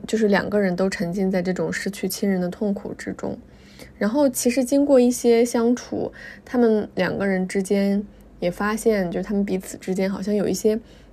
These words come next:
不一样的感情，但是呢，雄一就不希望美影再度被卷入这种痛苦之中，所以他就一直选，选择要逃避。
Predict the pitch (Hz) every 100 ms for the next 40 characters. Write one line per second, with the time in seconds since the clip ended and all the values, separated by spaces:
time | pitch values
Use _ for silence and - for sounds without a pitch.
0 | - - 254 262 247 190 175 175 156 196
1 | - - - - 247 254 254 233 202 202
2 | - - - - 185 196 220 226 226 226
3 | 233 - 240 214 180 165 180 165 165 220
4 | 202 202 196 202 196 - 180 131 98 196
5 | 202 175 - 190 185 - - 214 202 -
6 | - 175 175 170 - 185 185 196 190 196
7 | 190 180 185 - - - - 180 165 170
8 | 175 175 - - - 175